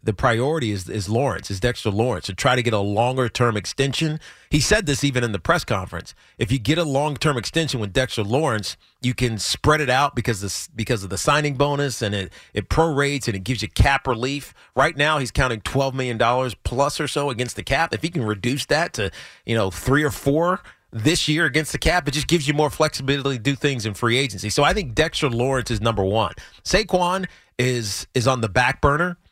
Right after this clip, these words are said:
I know that him and his agent kind of, uh, had a, not a falling out, but a, they just hit loggerheads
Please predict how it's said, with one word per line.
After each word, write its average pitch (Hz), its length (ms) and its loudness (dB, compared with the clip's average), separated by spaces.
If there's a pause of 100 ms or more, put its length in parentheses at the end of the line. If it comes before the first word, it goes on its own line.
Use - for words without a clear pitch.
(140)
I 117 100 2
know 127 220 0
that 120 160 0
him 131 440 0
and 117 100 0
his 104 160 -2
agent 117 480 0 (100)
kind 117 200 4
of, 95 120 -4 (240)
uh, 98 300 0
had 123 300 2
a, 107 260 0 (380)
not 202 120 4
a 113 60 0
falling 123 440 0
out, 127 260 2
but 113 80 2
a, 104 100 0
they 123 160 0
just 113 220 -2
hit 139 120 2
loggerheads 123 800 2